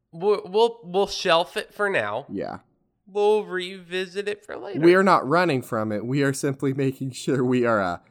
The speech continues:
Speaker 2: if we're gonna tackle queer representation in comics, we should probably have done a good bit of prep.
Speaker 1: I feel like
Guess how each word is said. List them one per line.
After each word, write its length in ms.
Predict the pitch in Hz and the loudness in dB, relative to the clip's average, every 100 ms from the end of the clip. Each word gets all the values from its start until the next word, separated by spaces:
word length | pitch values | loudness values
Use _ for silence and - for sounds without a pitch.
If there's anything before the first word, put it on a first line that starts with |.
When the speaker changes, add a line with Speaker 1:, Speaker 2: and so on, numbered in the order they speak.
| _ _ | _ _
Speaker 2:
if 140 | 143 | -2
we're 100 | 170 202 | 2 4
gonna 180 | 185 | 4
tackle 440 | 131 - 156 156 143 | 2 0 0 0 -2
queer 260 | 135 151 135 | -2 0 2
representation 760 | 120 120 113 110 117 104 101 | 2 0 -4 -2 -2 -2 -4
in 60 | 101 | -4
comics, 420 | 101 95 92 - | -4 -4 -6 -4
we 80 | 262 | -2
should 240 | 160 120 | -2 -6
probably 880 | - 147 131 113 98 95 90 85 85 _ | -6 -2 0 0 -4 -4 -2 -4 -6 _
have 340 | - 98 90 - | -2 0 0 -2
done 460 | 107 92 90 87 85 _ _ | 0 0 -2 -6 -12 _ _
a 140 | - 120 | -2 -2
good 340 | - 127 104 | 2 2 2
bit 180 | 110 87 | -2 -4
of 140 | 78 | -6
prep. 360 | - - 60 - - _ _ _ _ - | -12 -14 -14 -16 -20 _ _ _ _ -4
Speaker 1:
I 120 | 170 | -4
feel 360 | 170 196 220 | -4 -4 -2
like 520 | 196 143 107 90 - | 0 -2 -2 -4 -12